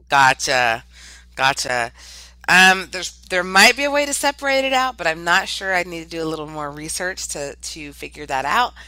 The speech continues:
Um, I would say that for your friend, I think that you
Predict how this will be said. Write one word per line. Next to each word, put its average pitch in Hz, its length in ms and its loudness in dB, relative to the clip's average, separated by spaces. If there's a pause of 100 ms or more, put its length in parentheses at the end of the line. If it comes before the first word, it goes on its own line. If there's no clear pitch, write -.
(380)
Um, 147 500 0 (460)
I 170 180 4
would 170 200 0
say 170 320 2
that 156 200 0
for 165 200 -8
your 147 140 -8
friend, 220 420 4 (100)
I 160 140 0
think 160 280 -6
that 147 240 -4
you 147 420 -14